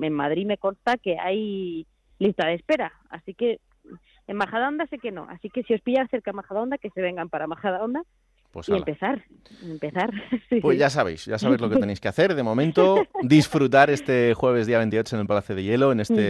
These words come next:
Speaker 2: espectáculo El Hilo, un sueño sobre hielo,
Speaker 1: Ujú.
Speaker 2: donde Sara y Kirill están dejando toda su energía en estos días para hacer un espectáculo fantástico. Así que, Sara, te agradezco un montón este ratito y a estas horas de la noche. Un abrazo también para, para Kirill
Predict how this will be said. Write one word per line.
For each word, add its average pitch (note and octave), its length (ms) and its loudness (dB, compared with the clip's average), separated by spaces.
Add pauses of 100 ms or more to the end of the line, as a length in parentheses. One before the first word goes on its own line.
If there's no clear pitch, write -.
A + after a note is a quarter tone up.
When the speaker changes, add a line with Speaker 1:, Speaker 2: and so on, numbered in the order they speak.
(100)
Speaker 2:
espectáculo G#2 640 0
El G2+ 160 -2
Hilo, C3+ 340 4
un F#2+ 200 -10
sueño G2+ 240 -6
sobre F2+ 300 -6
hielo, A#2 240 2
Speaker 1:
Ujú. A2 80 0
Speaker 2:
donde E2+ 640 -4
Sara F#2 360 -4
y F2 160 -8
Kirill G2 340 -6
están F2+ 260 -8
dejando F#2+ 360 -2 (440)
toda G#2+ 180 4
su G#2 100 -2
energía A2 320 -2
en G#2+ 60 -2
estos G2 240 -6
días G#2+ 200 -2
para F2+ 420 -2
hacer F#2 140 -10
un G2+ 60 -8
espectáculo G2 400 -8
fantástico. F2+ 580 -6
Así F2 180 -14
que, F2 300 -8
Sara, G2 260 -2
te F#2+ 100 -4
agradezco F#2 380 -4
un G#2+ 120 0
montón B2 600 2
este - 240 -8
ratito G#2 460 -2
y G#2+ 60 0
a F#2+ 40 0
estas F#2 260 -8
horas F#2+ 200 0
de F#2+ 120 -2
la F2 120 -2
noche. D3+ 460 0
Un G2 160 -8
abrazo F#2 280 -4
también F2+ 260 -4
para, F2 420 -2
para F2 200 -6
Kirill C#3+ 400 2